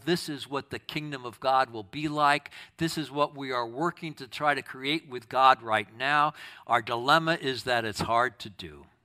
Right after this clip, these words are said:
It's hard to get us beyond our selfishness into that place of loving neighbor like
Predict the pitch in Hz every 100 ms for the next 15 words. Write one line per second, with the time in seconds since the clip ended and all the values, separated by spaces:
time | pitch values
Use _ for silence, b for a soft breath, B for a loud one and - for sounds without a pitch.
0 | _ _ - 110 - 127 127 113 110 -
1 | 123 117 107 - - 110 107 113 107 104
2 | 95 95 - 113 - 107 - - 92 104
3 | - - B B B B - 107 101 -
4 | 104 104 95 104 95 - _ _ b b
5 | b b _ - 143 127 117 - - 104
6 | 87 95 113 117 104 107 104 - _ 110
7 | 104 110 104 104 104 90 92 95 -